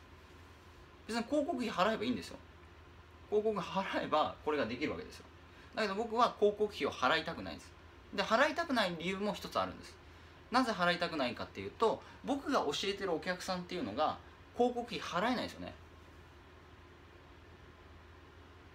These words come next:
「いや、吉谷さん、広告費払えないんです」と。っていう人が多いわけですよ。だったらじゃあ僕が、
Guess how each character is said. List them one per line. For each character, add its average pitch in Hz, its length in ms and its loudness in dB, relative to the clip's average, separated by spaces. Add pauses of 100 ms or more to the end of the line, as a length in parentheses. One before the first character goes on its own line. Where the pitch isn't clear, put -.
(240)
「い 127 60 -6
や、 131 80 0
吉 131 120 -2
谷 185 100 0
さ 143 80 0
ん、 127 60 -6
広 185 180 -4
告 202 120 0
費 - 140 -10
払 151 220 -2
え 175 40 -4
な 139 80 0
い 98 40 -2
ん 85 80 -6
で - 80 -10
す」 - 100 -14
と。 - 60 -16
っ - 20 -16 (1500)
て 262 80 6
い 262 80 8
う 254 100 4
人 - 180 2
が 220 80 2
多 196 180 2
い 151 40 2
わ 104 120 0
け - 80 -12
で - 100 -14
す - 60 -12
よ。 - 80 -16 (320)
だ 277 100 8
っ - 140 2
た 233 100 4
ら 233 100 4
じ 214 80 2
ゃ 208 40 4
あ 180 40 2
僕 240 300 -4
が、 277 260 2